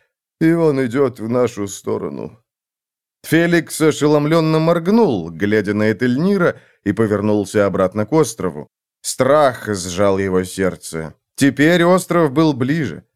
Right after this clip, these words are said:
намного ближе, и Феликс внезапно осознал весь его масштаб.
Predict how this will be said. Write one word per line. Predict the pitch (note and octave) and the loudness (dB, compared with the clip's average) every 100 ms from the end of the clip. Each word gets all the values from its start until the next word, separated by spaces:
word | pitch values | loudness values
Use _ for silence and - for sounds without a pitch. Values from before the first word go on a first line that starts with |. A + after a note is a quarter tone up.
| - | -4
намного | F#2 A2 G2+ A#2 E3 E3+ | 0 0 2 2 2 0
ближе, | D3+ C3+ G2+ E2 D#2 _ _ | -2 -2 -2 -6 -12 _ _
и | G#2 A2 | 0 0
Феликс | A2+ A2 G#2+ - - | 2 0 0 -4 -8
внезапно | F2+ G#2 F#2+ A#2 G#2 G#2+ G#2 | -4 -2 0 0 0 0 -2
осознал | G2 G2 G2+ A2 G#2 | 0 -2 0 0 0
весь | G2 A2+ G#2+ G2+ | -2 -2 -2 -2
его | G#2 G2+ | -2 0
масштаб. | G2 G2 - G#2 D#2 | -2 -6 -4 -4 -4